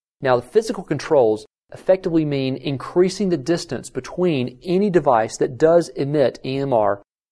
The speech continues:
and the possibility of an intruder or some attacker getting close enough with the equipment to read the E M R. The farther away the equipment is,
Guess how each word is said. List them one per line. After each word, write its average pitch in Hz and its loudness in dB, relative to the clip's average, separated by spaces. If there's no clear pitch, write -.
and 127 -2
the 131 -4
possibility 151 0
of 139 0
an 127 0
intruder 120 2
or - -4
some - -8
attacker 127 -4
getting 135 -4
close 143 0
enough 120 -4
with 123 0
the 123 -4
equipment 120 -2
to - -8
read 123 0
the 117 -8
E 107 -10
M 110 -4
R. 127 0
The - -16
farther 127 2
away 147 4
the 135 -2
equipment 143 -2
is, 160 2